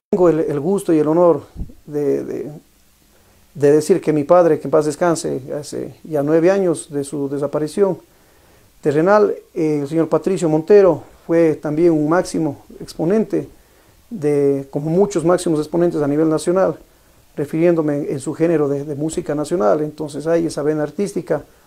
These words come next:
Entonces, por ese lado también hay mucha influencia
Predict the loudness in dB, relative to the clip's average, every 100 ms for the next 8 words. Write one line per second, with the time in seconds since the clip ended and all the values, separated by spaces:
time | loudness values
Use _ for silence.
0 | _ _ _ _ -14 -12 -6 -6 -2 -2
1 | -2 -6 -16 -20 _ _ -4 2 2 2
2 | 4 4 4 2 -2 0 0 0 -4 -4
3 | -2 -2 -2 0 -2 2 2 2 -2 -6